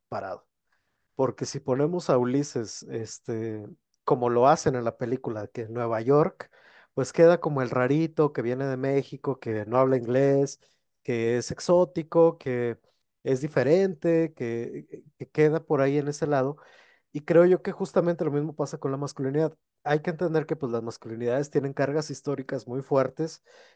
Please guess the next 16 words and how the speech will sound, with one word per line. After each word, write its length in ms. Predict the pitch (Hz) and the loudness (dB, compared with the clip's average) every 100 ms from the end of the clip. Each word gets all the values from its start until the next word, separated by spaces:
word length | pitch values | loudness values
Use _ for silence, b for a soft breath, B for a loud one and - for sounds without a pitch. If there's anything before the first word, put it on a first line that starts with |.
| b - | b -10
y 180 | 143 | -10
sociales 560 | 120 120 - 135 156 151 | -6 -8 -2 0 2 0
muy 140 | 147 | -2
fuertes 500 | 147 127 123 - 123 | -2 -2 -2 -4 -8
y 40 | 107 | -10
económicas 640 | - 107 131 156 147 123 | -10 -10 -8 -6 -6 -6
muy 140 | 131 | -8
fuertes 520 | 127 127 113 - 110 117 | -6 -4 -6 -8 -16 -16
y 60 | |
culturales 640 | - 110 - 113 113 151 143 | -14 -16 -14 -10 -8 -6 -6
muy 140 | 147 | -8
fuertes 480 | 147 123 120 - 117 | -4 -4 -4 -8 -14
y 40 | 107 | -16
psicológicas 640 | 110 120 123 131 147 131 | -12 -6 -6 -6 -8 -8
muy 80 | 131 | -6
fuertes. 260 | 131 - | -8 -10